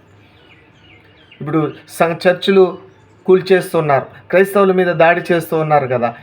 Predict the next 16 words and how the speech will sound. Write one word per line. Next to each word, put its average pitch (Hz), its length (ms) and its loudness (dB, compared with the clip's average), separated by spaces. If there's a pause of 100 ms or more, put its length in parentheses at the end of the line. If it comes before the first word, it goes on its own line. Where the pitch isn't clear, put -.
(120)
యేసు 190 260 2
ప్రభు 190 280 0
నమ్ముకున్న 180 500 0
వాళ్ళని 170 340 0
హింసిస్తున్నారు, 160 760 -2
అవమానిస్తున్నారు. 170 840 0 (360)
ఇది 156 400 -2 (300)
మరి 156 240 2
రకరకాలుగా 226 880 0 (380)
టార్చర్, 180 420 0
భౌతికంగా, 175 760 2
శారీరకంగా, 180 840 0
మానసికంగా, 180 800 0
ఆర్థికంగా, 165 920 0 (320)
అన్ని 196 300 2
రకాలుగా 190 720 0